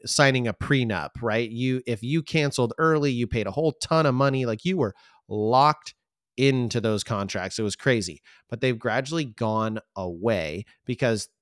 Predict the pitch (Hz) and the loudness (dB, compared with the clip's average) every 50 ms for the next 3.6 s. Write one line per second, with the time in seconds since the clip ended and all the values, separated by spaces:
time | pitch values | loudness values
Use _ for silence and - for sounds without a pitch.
0 | _ _ _ _ _ _ _ _ _ _ - 113 107 101 98 104 117 123 123 117 | _ _ _ _ _ _ _ _ _ _ -6 -6 -4 -4 -4 -6 -4 -4 -4 -2
1 | 117 113 110 110 107 104 101 110 _ - 120 113 - - - 117 113 110 104 - | -2 -2 0 0 -2 -2 -4 -8 _ -4 -4 -2 -2 -2 -2 -2 -2 -2 -2 -4
2 | 110 101 110 104 101 95 95 95 - 101 92 104 123 - - - - - - _ | -4 -4 -6 -6 -6 -6 -6 -6 -6 -4 -4 -4 -6 -6 -10 -20 -20 -20 -14 _
3 | - 156 143 - 185 180 196 196 185 196 160 - | -4 -4 -2 -2 -2 0 0 0 2 0 -2 -2